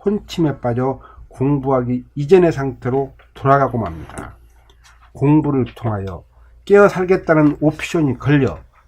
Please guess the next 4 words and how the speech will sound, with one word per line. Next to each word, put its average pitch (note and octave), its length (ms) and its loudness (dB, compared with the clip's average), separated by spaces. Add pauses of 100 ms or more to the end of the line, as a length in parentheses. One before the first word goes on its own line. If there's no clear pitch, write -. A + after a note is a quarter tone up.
(120)
뼛골에 G3+ 520 2
사무치고 D#3 720 -4 (260)
정신머리에 C#3+ 880 0
들어야 A2+ 440 -6